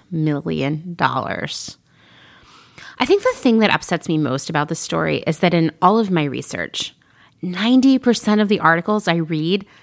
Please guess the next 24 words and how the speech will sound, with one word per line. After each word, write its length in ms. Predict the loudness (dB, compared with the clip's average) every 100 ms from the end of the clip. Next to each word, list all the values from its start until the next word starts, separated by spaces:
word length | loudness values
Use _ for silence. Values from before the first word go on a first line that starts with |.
| _ _
still 420 | -8 -2 0 0
credit 480 | -2 -6 0 0 0
him 380 | 0 0 -2 -6 _ _ _ _ _ -4
with 160 | 2
inventing 520 | 4 4 4 2 2 0
Cabbage 400 | -2 -6 -6 -2
Patch 260 | -4 -4
Kids 240 | -4 -4 -2
on 140 | -2
his 140 | 0
own, 420 | 0 -2 -4 -8 -10 _ _ _ 2
which 260 | 4 4
is 160 | -2 -2
just 340 | 0 0 -4 -12 _ _ _ _ _ _ _
fundamentally 1200 | 2 4 6 6 4 2 2 4 4 2 0 0
and 340 | 2 2 -2 -10 _
obviously 880 | 2 2 2 0 0 -2 -4 -4 -6 _ -2
untrue. 600 | -2 0 0 0 -2 -8 _ _ _ _
Now, 340 | 2 4 2 0 -12 _ _ _ _ _ _
cynical 520 | -10 0 2 4 2
people 320 | 0 -4 -4
might 240 | -4 -4 -4
say, 280 | -2 0 2
"Well, 380 | 4 4 4